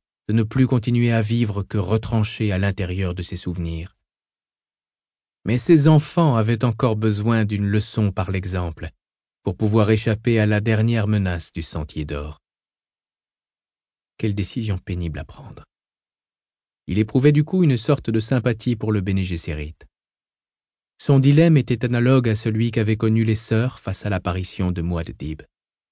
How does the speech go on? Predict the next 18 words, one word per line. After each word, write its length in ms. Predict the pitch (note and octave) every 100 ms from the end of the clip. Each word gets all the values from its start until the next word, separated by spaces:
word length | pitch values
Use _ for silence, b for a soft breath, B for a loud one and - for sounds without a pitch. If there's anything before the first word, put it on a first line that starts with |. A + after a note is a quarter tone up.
| _ _ _ _ _ _ _ _ _ _ _ _ _ _
L'objectif 600 | F#2 G2+ A#2 B2 - B2
ultime 400 | B2+ B2 - B2
de 80 | G#2
leur 160 | G2 -
programme 380 | - G#2 G2 F#2
génétique. 640 | E2+ E2 - - - - _ _ _ _ _ _ _ _ _ _
Mon 100 | F#2+
père, 500 | - F#2 E2 F2+ - _ _ _ -
Muad'Dib. 640 | D2 D2+ - - B2+ E3+ _ _ _ _ _ _ _ _ _ -
Elle 100 | F#2+
n'avait 220 | F#2 G2
pas 140 | A2
pu 140 | - A2
le 100 | G#2+
contenir, 460 | - - G2+ D#2+
lui 140 | D#2+ E2+
non 120 | E2
plus. 280 | - G#2+